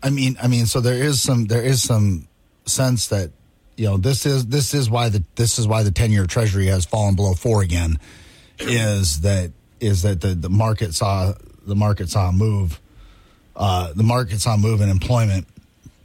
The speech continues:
which anytime there's risk, anytime it looks like the economy could be slowing or there's a hit to the economy, people jump into treasuries and,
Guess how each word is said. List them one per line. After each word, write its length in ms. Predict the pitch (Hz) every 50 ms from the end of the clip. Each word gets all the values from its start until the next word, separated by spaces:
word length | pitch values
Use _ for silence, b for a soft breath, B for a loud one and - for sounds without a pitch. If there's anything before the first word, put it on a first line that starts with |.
| _ _ _ _ _ _ _ - -
which 320 | - 131 120 107 - - _
anytime 400 | 135 135 135 117 135 131 127 123
there's 220 | 127 123 123 104
risk, 480 | 107 135 135 117 98 90 87 - - -
anytime 320 | 104 113 110 120 117 113
it 20 | 113
looks 160 | 113 107 -
like 140 | 120 110 98
the 60 | 107
economy 340 | 95 - 120 113 113 107 110
could 140 | 101 - 113
be 80 | 95 98
slowing 460 | - - - 139 113 113 110 107 104
or 60 | 104
there's 200 | 95 98 95 85
a 40 | 90
hit 200 | 104 117 110 -
to 80 | 104
the 80 | 92 87
economy, 520 | 85 73 - 90 87 85 80 80 82 80 B B B B B B B B
people 220 | - 123 92 107
jump 260 | 98 90 110 107 101 98
into 320 | 107 101 95 - 107 95
treasuries 540 | 85 - 110 101 95 87 92 92 90 85 82
and, 340 | 90 87 82 82 78 65